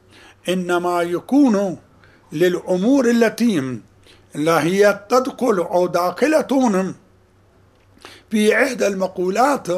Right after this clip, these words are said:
العشر، مقولات جوهر أو عرض أو مقولة عرضية من مقولات العرضية تسعة أو أقل أكثر، فهذه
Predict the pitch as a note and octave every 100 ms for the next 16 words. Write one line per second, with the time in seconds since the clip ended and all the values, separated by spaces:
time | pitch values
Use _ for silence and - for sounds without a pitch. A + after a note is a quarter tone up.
0 | F#3 _ - - - G3 F3+ E3+ E3+ -
1 | - _ _ - - _ D#3+ D#3+ F#3 F3+
2 | G3 A3+ F3 - D3 G#3 A3+ E3 F#3 E3
3 | C#3+ D3 C#3 F#3+ A3+ F#3 F3+ E3+ F3+ F3
4 | A3 G#3+ E3+ E3+ E3 A3 G#3+ G3+ F#3 F3
5 | - F3+ F#3 F3+ F3+ G3 F3+ F3 E3 F#3+
6 | F3+ F3 G3 - D#3 E3+ E3 D#3 - F3+
7 | - - - A3 A#3+ G#3 - - - -
8 | - - - E3 D#3+ G3+ D3+